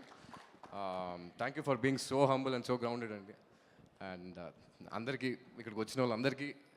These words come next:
ఈ స్టేజ్ని ఆ గ్రేషియస్గా చేసిన వాళ్ళందరికీ thank you so much. కొంచెం కంగారుగా ఉంది, చిరంజీవి గారు ఉన్నారంటే నాకు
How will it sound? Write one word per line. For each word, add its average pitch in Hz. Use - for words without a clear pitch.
ఈ 110
స్టేజ్ని 123
ఆ 98
గ్రేషియస్గా 117
చేసిన 123
వాళ్ళందరికీ 117
thank 123
you 135
so 120
much. 120
కొంచెం 107
కంగారుగా 131
ఉంది, 127
చిరంజీవి 127
గారు 127
ఉన్నారంటే 123
నాకు 117